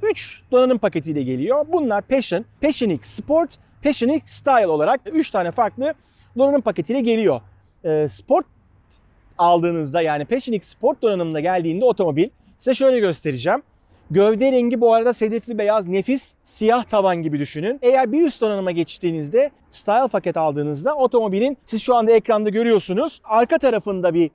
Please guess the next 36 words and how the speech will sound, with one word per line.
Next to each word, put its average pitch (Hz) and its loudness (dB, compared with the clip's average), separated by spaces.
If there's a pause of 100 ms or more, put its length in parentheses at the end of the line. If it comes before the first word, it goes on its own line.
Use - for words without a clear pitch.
yani 160 -2
çift 285 0
rengi 262 2
tavanda 277 2
değil 349 2
de 190 0
arkada 208 -4
uygulamışlar 175 -2 (240)
şekilde 226 -2
düşünebilirsiniz. 220 0 (140)
Artık 240 0
bir 294 0
nokta 262 -2
iki 254 -2
motorla 240 0
gelmeyecek 214 0
arkadaşlar. 143 -4
Sadece 262 2
artık 226 -2
bir 262 0
nokta 220 -2
sekiz 247 -4
hibrit 233 -2
bir 220 0
makineyle 208 -2 (260)
gelecek. 185 0 (180)
Gelin 254 2
beraber 208 2
bir 190 -4
kaputu 202 -2
açalım. 175 0 (760)
Bu 254 4
arada 226 2 (340)
kapı 220 -2
kolları 196 0
gizli. 202 -2